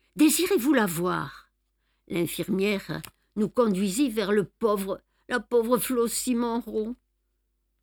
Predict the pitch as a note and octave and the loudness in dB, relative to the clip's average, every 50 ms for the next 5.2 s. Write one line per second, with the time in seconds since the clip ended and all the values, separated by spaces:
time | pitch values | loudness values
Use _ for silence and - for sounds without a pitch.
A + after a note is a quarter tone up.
0 | _ _ G#3+ A#3 A3+ A#3 A3 G3 G3 B3 C4+ C#4 B3 - - B3 A3+ G#3+ G3+ F#3+ | _ _ 0 0 2 2 0 0 -2 -2 -2 -4 -4 -2 -2 0 0 0 0 0
1 | C#4+ D4 C#4+ - C#4+ C4 A#3+ G#3+ G#3+ - D#3+ D3+ - - _ _ _ _ _ _ | -2 -2 -2 -2 -4 -4 -2 -4 -4 -4 -4 -4 -6 -8 _ _ _ _ _ _
2 | _ - - B3 C4 C4+ C4 G#3 C4 C4 - - - C4 A3+ C4 C4 A3+ G3 G3+ | _ -4 -2 0 2 2 2 0 0 -2 -2 -2 -4 -4 -4 -4 -4 -4 -4 -4
3 | F#3+ - - G#3+ - - - G#3 F#3 G3 A3+ A#3 B3 C4 G#3+ G3 G#3 G3 F3+ F#3+ | -6 -6 -6 -6 -6 -4 -2 0 0 0 0 -2 -4 -4 -6 -4 -4 -2 -2 0
4 | G3+ F3+ E3+ - G3+ F#3+ F3+ F3+ F3+ E3+ D3+ - - - F3+ D#3+ E3 F3+ D#3 - | 0 -2 -2 -2 -2 -2 -2 -2 -2 -4 -6 -6 -6 -6 -6 -6 -6 -10 -8 -8
5 | D#3 - - | -8 -10 -10